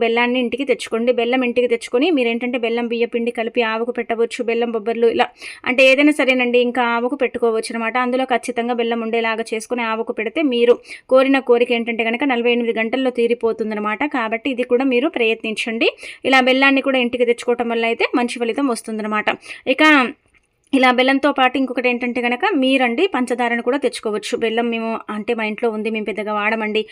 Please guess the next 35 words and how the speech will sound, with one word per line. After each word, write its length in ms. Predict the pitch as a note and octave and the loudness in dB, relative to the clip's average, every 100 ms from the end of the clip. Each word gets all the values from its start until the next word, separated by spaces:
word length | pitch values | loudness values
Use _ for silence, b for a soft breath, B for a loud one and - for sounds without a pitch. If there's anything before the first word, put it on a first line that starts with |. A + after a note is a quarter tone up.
| B B A3+ | B B 0
అనుకునేవారు 500 | B3 C4 B3+ A#3+ D#4 | 2 2 2 2 2
పంచదారను 500 | B3+ A#3+ B3 B3 A#3+ A#3 | 0 0 2 2 2 -4
తెచ్చుకున్న 320 | - - A#3 A3+ | -6 -4 -2 -2
ఏంటంటే 300 | A3 A3+ D4 D#4 | -4 -4 -2 -2
కొంచెం 220 | - A#3+ A#3 | -4 -4 -4
పంచదారను 420 | A3+ A#3+ A#3+ A3+ | 0 0 0 -2
తీసేసి 320 | A3+ A3+ A3+ D4+ | -4 -4 -4 -4
లక్ష్మీదేవికి 560 | A#3 B3 A#3 A3 A3 C#4+ | -4 -6 -4 -2 -2 -2
నివేదన 320 | B3 A3 A3+ D4 | -2 -2 -2 -2
చేయొచ్చు. 420 | A#3 G3+ G3+ - - B B B | -2 -4 -4 -2 -2 B B B
ఇక 100 | C4 C#4 | 2 2
ఆ 20 | C4 | 4
తర్వాత 280 | C4+ C#4+ D4+ C#4+ | 2 2 2 0
ఇంకొకటి 280 | C4 C4 B3+ | 0 -2 -2
ఏంటంటే 280 | B3 A#3+ B3 | -2 -2 -2
కనుకనండి 420 | A#3+ B3 A#3+ D4 D4+ | -2 -2 0 0 2
యాలక్కాయలు. 500 | A#3+ A3+ - G#3+ G#3 - | 0 -2 -4 -4 -4 -2
యాలక్కాయలు 480 | B3 C4 C#4+ C4+ B3 A#3 | 0 0 0 -2 0 -2
లక్ష్మీదేవికి 540 | - B3 A#3+ A#3 C4 B3+ | -4 -2 0 -2 -4 -4
చాలా 200 | A3+ A#3 | -4 -4
ఇష్టం 160 | - A3+ | -4 -6
అనమాట. 260 | G#3+ G#3+ - A#3 | -6 -4 -6 -4
అమావాస్య 420 | A3+ A#3 A#3+ A#3+ | -2 -2 -2 -4
అంటే 140 | A#3+ B3+ | -4 -4
అమ్మవారికి 380 | A3+ A3+ A#3+ A#3+ | -4 -2 -4 -4
అంకితం 300 | A3 A3+ A#3 A3+ | -6 -4 -4 -4
చేయబడేది 380 | A3 A3 A3 A#3 | -4 -4 -4 -2
కాబట్టి 340 | A3 A3 G#3+ A4+ B B B A3+ | -2 0 2 2 B B B 2
యాలకులను 480 | A#3 B3+ D#4+ F4 F4 C4 | 6 6 6 4 4 2
ఇంటికి 220 | - C#4+ | 0 -2
తెచ్చుకోండి. 400 | A3+ - A3 A3+ A#3+ | -2 -2 0 0 0
కనీసం 340 | A#3+ D4+ E4+ D#4 | 0 2 2 2
ఐదు 140 | C4 C4 B3+ | 2 2 2
యాలకులు 320 | B3 C4+ B3 | 2 0 -2
అండి, 140 | A#3+ | -2